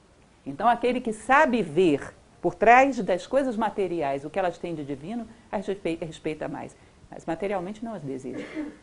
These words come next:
E vocês vão ver que o desejo está na fonte de todo o sofrimento. Antes que a alma possa ouvir,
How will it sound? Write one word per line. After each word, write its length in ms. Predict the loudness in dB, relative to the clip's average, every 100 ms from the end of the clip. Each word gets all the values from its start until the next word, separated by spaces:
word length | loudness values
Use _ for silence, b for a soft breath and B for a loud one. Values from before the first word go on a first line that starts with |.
| _ _ _ _ _ _ _ _ _ _ _ _ _ _
E 60 | -2
vocês 300 | -2 0 -2
vão 100 | -2
ver 160 | -2 -2
que 140 | -2
o 40 |
desejo 540 | 0 -2 0 -2 -2 -6
está 260 | -6 -4
na 140 | -2 -4
fonte 360 | -6 -6 -6
de 100 | -8
todo 200 | -6 -6
o 60 | -4
sofrimento. 680 | -8 -10 -10 -10 -12 -16 _ _ B B B
Antes 240 | -2 -2 0
que 100 | 2
a 60 |
alma 180 | 4 2
possa 360 | 4 4 4 -2
ouvir, 460 | 0 0 -4 -6